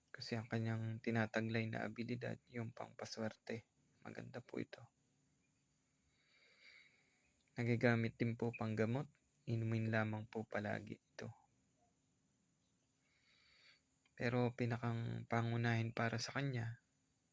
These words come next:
na kanyang abilidad ay yung pangkaligtasan, depensa. So, narito naman po yung mga pampaswerte natin,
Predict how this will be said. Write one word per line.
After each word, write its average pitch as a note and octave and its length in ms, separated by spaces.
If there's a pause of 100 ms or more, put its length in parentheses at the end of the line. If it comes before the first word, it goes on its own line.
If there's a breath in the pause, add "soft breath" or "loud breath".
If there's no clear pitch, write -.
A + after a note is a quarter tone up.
(220)
na A2+ 160
kanyang A2+ 720 (480)
abilidad A#2 560 (1600 loud breath)
ay A#2+ 240
yung A#2 240
pangkaligtasan, A2 1040 (280)
depensa. G#2+ 760 (1400 loud breath)
So, - 160
narito A#2+ 480
naman B2+ 240
po B2+ 160
yung B2 160
mga A#2+ 320
pampaswerte A#2 720
natin, A2+ 480